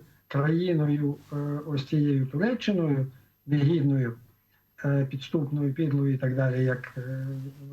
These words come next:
вони її називають, е, це протирічить національній політиці, е, Ізраїлю.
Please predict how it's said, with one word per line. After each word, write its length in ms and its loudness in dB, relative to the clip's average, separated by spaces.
вони 240 -6
її 140 -2
називають, 560 0
е, 280 2
це 200 0
протирічить 680 2
національній 600 2
політиці, 760 -2
е, 260 -6
Ізраїлю. 520 0